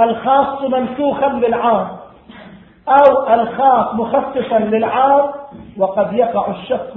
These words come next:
وقد يقع الشك في بعض الصور، ولتفصيل الحال نقول: إن الخاص والعام من ناحية تاريخ صدورهما لا يخلوان من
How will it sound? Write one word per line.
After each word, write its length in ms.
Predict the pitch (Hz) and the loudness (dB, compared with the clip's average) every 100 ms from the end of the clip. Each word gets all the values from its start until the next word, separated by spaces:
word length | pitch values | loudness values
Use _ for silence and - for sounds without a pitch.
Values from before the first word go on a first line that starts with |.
| 202 | -10
وقد 340 | 208 202 214 214 | -6 -4 -4 -2
يقع 320 | 226 208 208 | -2 -2 -6
الشك 420 | - 254 - 202 - | -8 -8 -8 -10 -12
في 140 | 190 | -8
بعض 260 | 190 202 180 | -4 -4 -6
الصور، 580 | 180 - 285 294 302 - - - _ - | -10 -4 -2 0 -4 -8 -16 -20 _ -4
ولتفصيل 680 | 196 202 202 - 262 240 196 | -4 -2 -8 -10 -10 -10 -10
الحال 340 | 185 233 285 | -10 -8 -6
نقول: 420 | 240 180 156 151 143 139 139 _ _ _ _ _ _ _ _ _ _ _ _ _ | -6 -10 -12 -18 -20 -20 -20 _ _ _ _ _ _ _ _ _ _ _ _ _
إن 200 | 320 320 | -6 2
الخاص 580 | 302 - 233 185 - - - - _ _ _ _ _ - | 2 4 2 0 -2 -12 -18 -20 _ _ _ _ _ 0
والعام 580 | 233 269 262 233 185 175 - - _ _ _ - | 2 2 4 4 2 -4 -12 -20 _ _ _ -2
من 240 | 247 247 | 0 2
ناحية 520 | 240 226 - 277 240 233 | 2 0 2 4 4 4
تاريخ 360 | 233 220 269 247 - | 2 4 0 -4 -6
صدورهما 680 | 240 226 247 254 220 185 175 - - _ _ - | -4 0 0 0 -2 -4 -6 -12 -20 _ _ -6
لا 300 | 214 285 285 254 | 4 6 6 6
يخلوان 800 | 247 - 214 220 262 277 277 262 | 4 2 4 6 8 8 6 4
من 200 | 226 226 | -2 -4